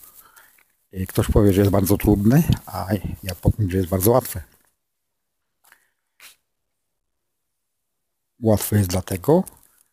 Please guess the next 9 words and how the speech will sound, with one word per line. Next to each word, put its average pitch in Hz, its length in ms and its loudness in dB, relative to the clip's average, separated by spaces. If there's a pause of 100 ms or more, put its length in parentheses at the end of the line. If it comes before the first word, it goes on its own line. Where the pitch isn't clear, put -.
(1400)
że 101 480 2 (1120)
musisz 95 260 -6
wiedzieć, 92 840 2 (1600)
że 98 180 -2
twoja 180 360 2
moc - 540 4 (560)
osobista, 104 680 0 (1400)
nawet - 300 -4
osobista, 101 640 0